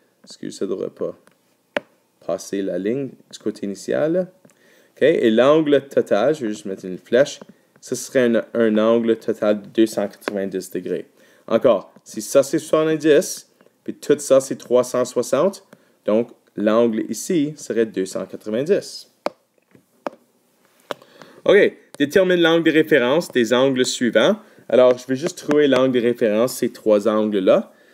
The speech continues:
Alors, première chose que vous devez faire, c'est probablement trouver quel cadran que vous êtes dedans, right ?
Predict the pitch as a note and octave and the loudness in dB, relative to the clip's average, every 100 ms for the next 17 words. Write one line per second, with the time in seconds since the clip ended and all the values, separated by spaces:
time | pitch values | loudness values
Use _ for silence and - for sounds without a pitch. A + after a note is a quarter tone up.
0 | _ - C#3+ C#3+ G3 G#3 F3 - - E3+ | _ 0 2 4 2 2 0 0 0 2
1 | E3+ C3+ B2+ C#3+ C3+ - B2+ E3 - C3+ | 0 0 0 2 2 4 4 4 0 -4
2 | - F#3 D3+ C#3+ C#3 C3 A#2+ G#2+ _ _ | 2 4 6 4 2 0 0 -4 _ _
3 | _ _ - C#3+ B2+ B2 - B2+ A#2+ - | _ _ -4 2 4 2 0 0 0 -2
4 | B2 A2+ G#2 B2+ E3 A#2+ A2 F#2+ F2+ F2+ | 0 0 2 0 0 0 0 2 -2 -4
5 | G2+ G#3 _ _ - C3 G3 | -6 -8 _ _ 0 0 0